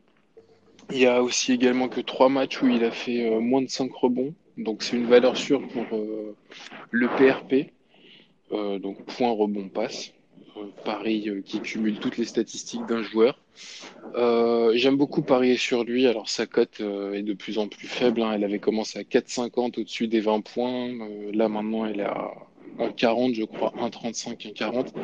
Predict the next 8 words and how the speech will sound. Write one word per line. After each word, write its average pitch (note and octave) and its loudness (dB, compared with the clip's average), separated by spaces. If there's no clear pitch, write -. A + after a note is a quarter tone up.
C'est - 6
normal. A#2+ 6
C'est, - 6
euh, A#2 6
c'est - 2
du A#2+ 0
quasi A2+ -2
safe. G2+ -6